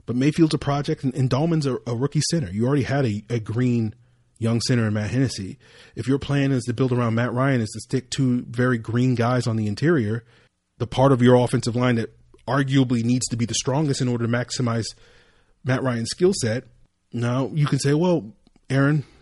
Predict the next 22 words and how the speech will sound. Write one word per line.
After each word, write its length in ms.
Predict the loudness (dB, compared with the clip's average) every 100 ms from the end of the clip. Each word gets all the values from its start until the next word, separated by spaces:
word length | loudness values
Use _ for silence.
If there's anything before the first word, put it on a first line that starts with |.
| -20 _ _ 0
maybe 180 | 2
they 120 | 4 2
have 160 | 2
a 20 |
lot 160 | 0 0
more 140 | -2
confidence 460 | -2 -2 2 2 2
in 100 | -2
Josh 240 | -2 -2
Andrews 400 | -2 -2 0 -2
and 100 | 0
Matt 220 | 0 0 0
Gano 300 | 0 0 0
and 80 |
Matt 160 | -2 -2
Hennessy, 500 | -2 -2 -2 -2 -4 -10 -20 -20 _ -10
uh, 440 | -4 -2 0 -2 -4
than 280 | 0 0 4
you 140 | 2
think 280 | 4 -2 0
they 100 | -6
do." 240 | -8 -16